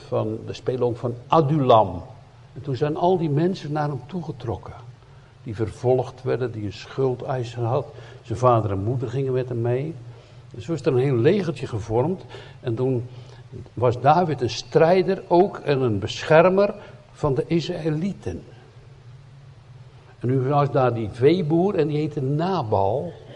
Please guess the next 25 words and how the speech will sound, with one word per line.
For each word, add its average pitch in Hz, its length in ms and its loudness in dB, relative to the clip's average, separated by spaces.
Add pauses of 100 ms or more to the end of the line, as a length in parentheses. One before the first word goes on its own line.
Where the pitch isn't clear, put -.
(600)
En 113 180 -2
die 110 140 -2
Nabal, 156 720 2
dat 147 220 2
was 131 180 0
een 120 280 -4
Kalebiet. 151 1080 -2 (1700)
Weet 127 140 -4
je 127 60 -12
wat 143 80 0
dat 143 100 0
betekent, 143 480 -2
een 131 100 -8
Kalebiet? 131 840 -4 (540)
Hij 127 140 -6
was 139 180 2
dus 127 160 0
een 113 220 2
nakomeling 175 920 2
van 143 180 -4 (100)
Caleb. 160 680 0 (1700)
En 123 260 -4
Caleb 180 500 4
en 131 220 0
Jozua 156 880 4